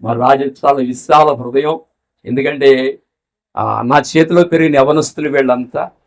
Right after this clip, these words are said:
ఉమ్, మంచి పిల్లలు, ఇంకా, ఇంకా కొంతమంది యవనస్తులు కింద ఉన్నారండి. అల్లరి చిల్లరిగా తిరిగే పిల్లలు మాత్రం కాదు, దైవ భక్తిలో నమ్మకంగా నడిచే పిల్లలు.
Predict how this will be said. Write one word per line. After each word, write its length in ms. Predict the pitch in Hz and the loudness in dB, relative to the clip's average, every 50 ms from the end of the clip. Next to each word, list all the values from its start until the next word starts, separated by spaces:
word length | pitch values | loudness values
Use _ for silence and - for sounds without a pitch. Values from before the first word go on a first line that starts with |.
| _ _ _ _ _ _ _ _ 110 | _ _ _ _ _ _ _ _ -12
ఉమ్, 300 | 117 120 117 110 113 117 | -10 -10 -10 -8 -6 -4
మంచి 380 | 131 156 185 180 - - 185 | -2 -2 -2 -4 -6 -8 -8
పిల్లలు, 320 | - - 139 135 139 139 139 | -6 -4 0 0 0 0 0
ఇంకా, 240 | 135 127 127 131 127 | -4 -6 -4 -6 -6
ఇంకా 400 | 120 - - 123 - - 127 127 | -6 -8 -12 -10 -6 -6 -6 -4
కొంతమంది 420 | - 120 117 120 123 131 131 127 | -6 -8 -8 -6 -6 -4 -2 -2
యవనస్తులు 420 | 120 123 127 131 123 - - 120 | -2 -2 -2 -6 -6 -6 -6 -8
కింద 260 | 117 _ 117 123 131 131 | -6 _ -4 -2 -2 -2
ఉన్నారండి. 580 | 135 139 139 135 131 131 131 135 151 165 - _ _ _ _ _ _ _ _ _ _ _ _ _ _ - | -2 0 0 0 0 0 -4 -6 -10 -12 -12 _ _ _ _ _ _ _ _ _ _ _ _ _ _ -8
అల్లరి 240 | - 131 151 151 151 | -4 -2 -2 -2 -2
చిల్లరిగా 480 | - - 160 147 143 143 143 135 139 135 | -4 -6 -8 -6 -6 -6 -4 -4 -4 -4
తిరిగే 320 | 131 135 127 131 135 131 | -6 -8 -8 -6 -6 -8
పిల్లలు 360 | 127 _ 131 127 135 139 131 | -8 _ -6 -6 -4 -4 -4
మాత్రం 500 | 127 131 131 127 127 - - 127 120 117 - - | -4 -6 -6 -6 -6 -8 -12 -12 -12 -12 -14 -10
కాదు, 420 | - 120 123 135 143 165 185 - _ _ _ _ _ _ _ _ _ _ _ _ - | -4 0 0 0 0 -2 -8 -18 _ _ _ _ _ _ _ _ _ _ _ _ -14
దైవ 380 | 95 110 120 139 147 147 147 | -6 -2 -2 -2 0 -2 -2
భక్తిలో 520 | 127 139 139 131 - 147 139 139 139 135 123 | -4 -4 -6 -6 -6 -8 -4 -2 -2 -2 -2
నమ్మకంగా 680 | 120 120 120 127 139 156 165 165 165 165 160 156 156 | -4 -6 -8 -8 -8 -8 -8 -6 -6 -4 -2 -2 -2
నడిచే 420 | 147 135 127 123 120 - 139 135 | 0 -2 -4 -4 -6 -8 -8 -8
పిల్లలు. 460 | 123 - 127 120 131 135 143 160 165 | -8 -8 -8 -6 -4 -4 -6 -6 -12